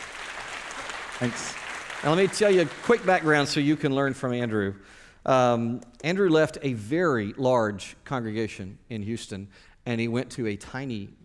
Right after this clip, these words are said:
Speaker 2: little church in Steamboat, uh, where when you're on vacation, you're gonna go and leave lots of money.
Speaker 1: Lots.
Speaker 2: Um,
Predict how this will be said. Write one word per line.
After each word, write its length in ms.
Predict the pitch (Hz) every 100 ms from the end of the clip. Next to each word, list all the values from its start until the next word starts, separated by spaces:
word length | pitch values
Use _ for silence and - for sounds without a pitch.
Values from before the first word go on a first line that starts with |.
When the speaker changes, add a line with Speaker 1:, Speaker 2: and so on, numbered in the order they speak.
| 123
Speaker 2:
little 200 | 117 104
church 380 | - 110 98 -
in 160 | 101 101
Steamboat, 540 | - 123 107 101 - - - - 110
uh, 240 | 104 107
where 240 | 113 127
when 180 | 110 120
you're 180 | 113 127
on 120 | 117
vacation, 680 | 113 110 123 117 117 101 101 -
you're 220 | 120 113
gonna 180 | 104 104
go 320 | 101 117 101 107
and 160 | 104
leave 200 | 107 101
lots 380 | 104 110 - -
of 120 | 110
money. 300 | 104 95 87 - _
Speaker 1:
Lots. 340 | 87 85 - 120
Speaker 2:
Um, 540 | 113 110 104 101 98